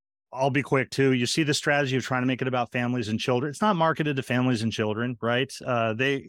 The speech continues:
they may not know this, but there are these things called, like, movie ratings and, and P G thirteen movies and R movies and things like that are not for little kids. Uh, so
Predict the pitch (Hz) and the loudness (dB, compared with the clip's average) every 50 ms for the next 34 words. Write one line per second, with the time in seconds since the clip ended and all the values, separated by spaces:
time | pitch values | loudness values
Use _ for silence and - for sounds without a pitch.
0 | 92 98 156 131 151 160 185 196 196 190 170 139 127 123 127 147 156 175 185 190 | -14 -12 -4 0 2 4 4 4 4 4 4 2 2 0 0 0 0 -2 -2 -2
1 | 175 - - 131 139 131 120 123 113 - - 131 131 127 - - 127 113 110 87 | -4 -6 -6 -2 -2 0 0 -2 -4 -2 -2 -2 -2 -2 -2 -4 -4 -2 -2 -4
2 | 92 101 104 104 113 113 110 107 110 107 107 110 107 110 107 98 - - 92 87 | -4 -4 -4 -4 -2 -2 -2 -2 -2 -2 -2 -2 -2 -4 -4 -6 -8 -10 -12 -12
3 | 90 - _ _ _ _ _ _ _ _ _ _ - 104 98 98 95 95 92 90 | -14 -16 _ _ _ _ _ _ _ _ _ _ -6 -4 -2 -2 -2 -4 -4 -4
4 | - 127 107 104 113 - 113 110 104 - 113 110 110 107 107 101 104 104 104 104 | -4 -6 -4 -4 -2 -2 -2 -4 -2 -2 -2 -2 0 0 -2 -2 -4 -4 -4 -6
5 | 95 95 104 101 101 101 110 110 110 110 110 107 98 107 104 101 101 92 92 98 | -6 -6 -6 -6 -4 -2 0 0 2 2 0 0 0 -2 -4 -4 -6 -6 -6 -6
6 | 98 95 107 107 101 104 98 95 107 101 101 98 98 98 101 104 104 - _ _ | -4 -2 -2 -2 0 -2 -2 0 0 0 0 0 0 0 -2 -2 -4 -6 _ _
7 | _ _ 120 107 101 104 101 98 95 - 113 107 110 123 127 - - - 135 117 | _ _ -4 -4 -4 -4 -6 -6 -4 -2 -2 -2 -2 -4 -6 -8 -6 -2 0 0
8 | 110 107 104 98 98 - - 131 120 113 110 101 | 2 0 0 -2 -4 -2 0 2 2 2 2 0